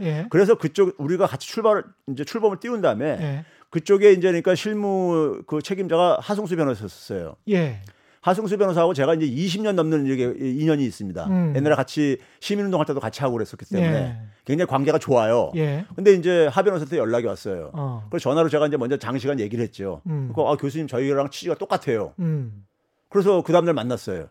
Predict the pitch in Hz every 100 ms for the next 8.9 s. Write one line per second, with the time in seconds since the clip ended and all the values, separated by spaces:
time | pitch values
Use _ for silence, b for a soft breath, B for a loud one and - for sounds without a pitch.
0 | _ 156 135 160 - 175 160 214 202 175
1 | 110 123 - 101 - - 131 - 180 190
2 | 175 160 135 139 135 - - 131 - 208
3 | 190 120 110 120 110 104 98 92 85 85
4 | 85 98 156 165 - _ _ 175 151 151
5 | 185 208 175 151 143 135 135 127 131 143
6 | 165 143 156 131 123 113 127 120 - 123
7 | 107 104 104 117 180 170 127 92 90 -
8 | 76 175 151 135 175 _ 139 170 196